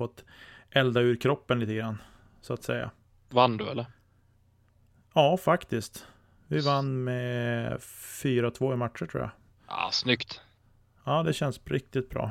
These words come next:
Speaker 1: faktiskt. Verkligen.
Speaker 2: Stekhet från klubban, eller?
Speaker 1: Ja, jag spelar back, så att jag blir inte hetare än jag gör mig. Men, eh, de tyckte att jag var,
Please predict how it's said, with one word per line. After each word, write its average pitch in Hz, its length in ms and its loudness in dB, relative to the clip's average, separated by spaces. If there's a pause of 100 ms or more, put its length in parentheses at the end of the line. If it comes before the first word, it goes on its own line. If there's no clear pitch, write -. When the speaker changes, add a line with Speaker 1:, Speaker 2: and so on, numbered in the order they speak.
(120)
Speaker 1:
faktiskt. - 500 -4
Verkligen. 139 380 2
Speaker 2:
Stekhet 120 720 2
från 113 140 -2
klubban, 113 300 2
eller? 107 140 -4 (1160)
Speaker 1:
Ja, 147 300 4
jag 143 80 4
spelar 143 280 6
back, 139 400 6
så - 120 2
att 135 100 0
jag 139 140 4
blir 143 220 4
inte 131 200 2
hetare 127 340 4
än 123 60 4
jag 120 120 4
gör 131 180 4
mig. 113 320 -2
Men, 120 320 0
eh, 120 240 -2
de 135 340 2 (260)
tyckte 135 260 0
att 135 100 -2
jag 127 120 4
var, 120 500 2